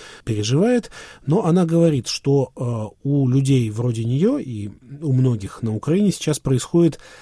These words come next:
внутреннее расставание с Россией как бы в смысле политическом, в смысле какой-то своей, может быть, э, второй, дополнительной идентичности. Но одновременно она говорит, что пошёл процесс, особенно в кругах людей, ну, образованных,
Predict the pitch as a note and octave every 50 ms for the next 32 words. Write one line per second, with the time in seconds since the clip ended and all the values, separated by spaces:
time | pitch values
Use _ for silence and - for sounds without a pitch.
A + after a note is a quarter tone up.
0 | - - A2 A#2 C#3 D#3+ F3+ G3+ F#3 - D#3 D3+ D3+ D3+ D3+ D3 C#3+ C3+ A#2+ B2+
1 | B2+ C3 C3 - - - D#3 D#3+ E3+ F3 D#3 B2+ A#2 A2+ A2 G#2+ G#2 - - -
2 | - - C#3+ B2+ A2 G2 A2 A2+ A2 A#2+ A#2+ - - - - C3+ B2 A2+ A2 G2+
3 | F#2 - - - A#2 G#2+ G2+ G2+ G2 G#2 G2+ F#2+ F#2+ G2+ A2 G#2 F#2+ - - -
4 | A2+ A#2 A2 - - - G#2+ - - A#2+ A2+ A2+ A2 - - G#3+ F#3+ - D#3+ -
5 | - - A#2+ A2 G2+ F2+ - - A#2+ G#2+ - A#2 A2 - G#2+ - A#2 A2+ G#2+ -
6 | A2+ G2+ - - - - - - - A#2+ A#2+ A#2+ B2 B2 A#2+ A2+ A2 G#2+ G#2 G#2
7 | G#2 G#2 G#2+ - - - - - - - A2 G#2 G2+ - - - C3 B2+ B2+ D3+
8 | F3 F#3 D3+ B2 B2+ - - A#2+ A#2 C3 F3 G#3 - - C3+ B2 A2+ A2 G#2+ G#2+
9 | A#2 G#2+ - - G#2+ - - G2 F2 - - - G#2+ G2+ A2 C3 E3 F3+ F3 D3+
10 | B2+ B2 B2+ B2 C3+ F3+ A3+ A#3+ A3 F3 D3+ C3+ B2+ B2+ C3 B2+ B2+ C3 C#3 C#3+
11 | C3+ - - - C3+ - - C3 - - - C3+ A2+ - C3 B2 A#2 - - G3+
12 | A3 - - C3 - - A2+ G#2+ G#2 G2+ F#2 - - A2+ A2+ A2+ A#2 A2 - -
13 | - G#2 G#2+ G#2+ G#2 A2+ A2+ G#2+ A#2 A2+ G#2+ G2 F#2 G2+ G#2 G2+ F2+ E2 - -
14 | G2+ G2 G#2 G#2+ G2+ B2+ F3+ A3 G3+ F#3 F3 D3+ A#2